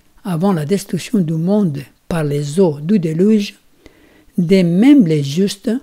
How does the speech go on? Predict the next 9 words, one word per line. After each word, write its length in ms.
en 160
seront 420
retirés 600
avant 360
sa 180
destruction 880
par 160
le 180
feu. 280